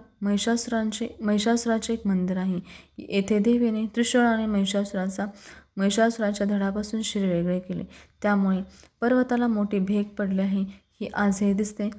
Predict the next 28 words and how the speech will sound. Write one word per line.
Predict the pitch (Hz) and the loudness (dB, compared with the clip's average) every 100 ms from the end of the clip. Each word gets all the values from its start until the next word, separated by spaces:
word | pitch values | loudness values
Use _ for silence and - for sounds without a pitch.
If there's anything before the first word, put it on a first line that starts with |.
| - | -8
असे | 233 247 | -4 0
म्हणतात. | 226 196 190 185 190 - - _ - | 2 2 0 -2 -8 -14 -20 _ -2
या | 214 233 | 2 2
ठिकाणी | 233 240 254 226 220 - _ 208 | 0 -4 -2 -2 -4 -10 _ -4
महिषासुरांच्या | 202 208 233 233 240 233 233 226 226 - - - - | -2 0 0 0 0 0 0 -2 -4 -10 -20 -20 -8
शिराचे | - 214 208 208 | -2 0 0 0
पूजनही | 202 208 196 202 214 | -4 0 2 2 2
केले | 226 220 190 | 0 0 0
जाते. | 190 185 190 - - - - - | 0 -4 -6 -10 -12 -18 -20 -4
लीळा | 196 190 190 | 2 4 4
चरित्रातील | 196 233 233 240 240 226 233 - - | 2 0 0 -2 -2 -4 -8 -12 -8
या | 226 233 | -2 0
ठिकाणचा | 247 247 247 240 - | 0 2 2 0 -2
उल्लेख | 254 226 226 - | 0 0 0 -2
आढळतो. | 202 196 185 175 170 170 - - - 202 | 0 2 2 0 -6 -10 -16 -20 -12 -2
राम | 196 190 | 2 4
आणि | 190 202 | 2 2
रावणाचे | 226 240 247 254 | 2 2 2 0
युद्ध | - 233 254 | -2 0 0
झा-, | 247 254 233 | 0 0 0
युद्ध | 226 214 240 | 0 2 0
झाले, | 247 233 214 220 - - - | 0 -2 -2 -8 -16 -20 -2
त्यावेळी | 247 247 233 226 - | 2 2 2 0 0
इंद्रजिताच्या | 208 208 214 240 233 233 220 | 2 2 0 0 -2 0 -2
शस्त्रामुळे | 220 208 - 214 214 214 214 - _ - - - | 0 -4 -2 -4 -2 -4 -8 -14 _ -20 -16 -2
लक्ष्मण | 202 196 - 214 214 | -2 0 0 0 2
बेशुद्ध | 190 190 175 | 0 -2 -4
पडला. | 185 175 180 | -4 -4 -4